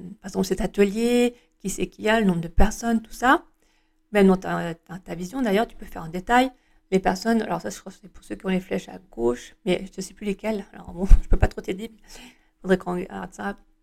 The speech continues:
Euh, mais voilà, d'ailleurs c'est des choses, tu vois, par exemple, que personnellement, euh, que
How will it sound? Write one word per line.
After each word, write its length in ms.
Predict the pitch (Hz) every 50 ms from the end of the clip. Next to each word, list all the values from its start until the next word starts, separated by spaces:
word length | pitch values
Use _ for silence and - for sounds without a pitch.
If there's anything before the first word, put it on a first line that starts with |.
| _ _ _ -
Euh, 420 | 202 196 190 190 185 185 180 180 180
mais 180 | 190 208 202 208 -
voilà, 220 | 202 180 151 - - - _ -
d'ailleurs 160 | 202 226 247
c'est 120 | - 208
des 120 | 170 185 175
choses, 260 | - - 277 - -
tu 100 | - -
vois, 140 | 202 247 262
par 100 | - 202
exemple, 220 | 190 208 233 226
que 80 | - -
personnellement, 800 | - - 185 - - 196 190 180 175 180 208 285 392 - - - _ _ _ _ _ - - _ _ _ _ -
euh, 760 | 190 190 190 185 185 185 180 175 170 170 165 - 202 - - - - - - - - - _ _ _ _ _
que 440 | - 208 196 196 202 190 185 185 175